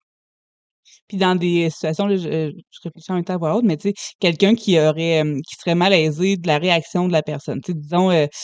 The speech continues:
Ah ben, crime, j'ai fait venir les, les, les, euh, services d'urgence, puis après ça, elle va m'en vouloir, fait que je suis peut-être mieux de pas le faire », tu sais, ou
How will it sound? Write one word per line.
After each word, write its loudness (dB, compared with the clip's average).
Ah 4
ben, 4
crime, 2
j'ai -2
fait -2
venir 2
les, 4
les, 0
les, 0
euh, -4
services -2
d'urgence, 2
puis -8
après -2
ça, 0
elle 0
va 2
m'en 4
vouloir, 4
fait 0
que -6
je -12
suis -10
peut-être -2
mieux 0
de -18
pas 2
le 0
faire », 0
tu -2
sais, 2
ou 0